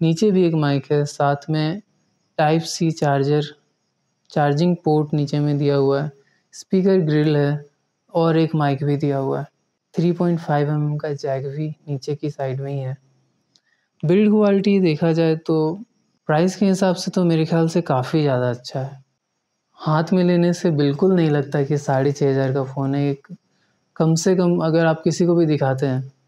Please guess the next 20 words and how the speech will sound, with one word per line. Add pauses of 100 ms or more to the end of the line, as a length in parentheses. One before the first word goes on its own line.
तो (160)
कोई
नहीं
कहेगा
कि
दस
हज़ार
से
नीचे
का
smartphone
है। (460)
Leather
finish
के
कारण
काफ़ी
premium
दिखता
है।